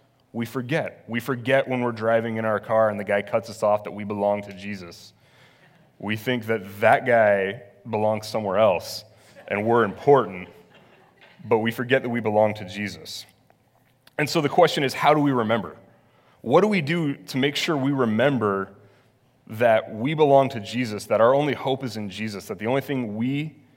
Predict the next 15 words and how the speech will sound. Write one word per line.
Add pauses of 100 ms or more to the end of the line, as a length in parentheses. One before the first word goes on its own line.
(400)
can, (380)
can
trust
in
and,
and
rest
in
is
in
knowing
that
Jesus (380)
owns
us?